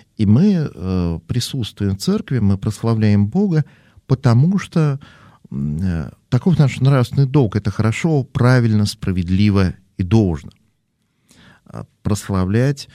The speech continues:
нашего Владыку и Спасителя. Мы это делаем, потому что это правильно, а не потому, что нам это приятно, увлекательно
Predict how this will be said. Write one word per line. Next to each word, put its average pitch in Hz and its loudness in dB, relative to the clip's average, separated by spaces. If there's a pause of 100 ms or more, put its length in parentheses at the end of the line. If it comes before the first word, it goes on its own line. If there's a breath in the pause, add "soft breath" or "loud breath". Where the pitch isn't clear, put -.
(240 loud breath)
нашего 107 2 (300 soft breath)
Владыку 98 0
и 90 -6
Спасителя. - -12 (360)
Мы 113 6
это 110 -2
делаем, 143 0
потому 110 -2
что - -6
это 101 -4 (220)
правильно, 92 -2 (640)
а 85 0
не 120 4
потому, 135 0
что - -6
нам 113 2
это - -6
приятно, 92 -2
увлекательно 82 -4